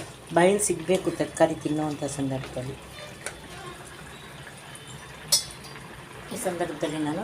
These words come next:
ಇಟ್ಕೊಂಡಂತಹ ಪುಡಿಗಳನ್ನು ಹಾಕ್ಕೊತಾ ಇದ್ದೀನಿ. ಈಗ ಹಾಕ್ಕೊಂಡಿದ್ದು ನಾನು ಸಾಂಬಾರು ಪುಡಿ, ತಿಳಿ ಸಾರು ಪುಡಿ,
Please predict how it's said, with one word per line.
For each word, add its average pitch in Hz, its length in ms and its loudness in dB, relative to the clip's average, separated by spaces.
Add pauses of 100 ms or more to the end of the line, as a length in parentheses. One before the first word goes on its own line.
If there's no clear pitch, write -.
(120)
ಇಟ್ಕೊಂಡಂತಹ 156 720 2 (1040)
ಪುಡಿಗಳನ್ನು 156 540 8
ಹಾಕ್ಕೊತಾ 139 380 4
ಇದ್ದೀನಿ. 170 240 2 (800)
ಈಗ 160 140 -4
ಹಾಕ್ಕೊಂಡಿದ್ದು 160 560 4
ನಾನು 165 160 2 (800)
ಸಾಂಬಾರು 151 420 4
ಪುಡಿ, 165 160 0 (2750)
ತಿಳಿ 170 240 6
ಸಾರು 156 200 4
ಪುಡಿ, 156 140 2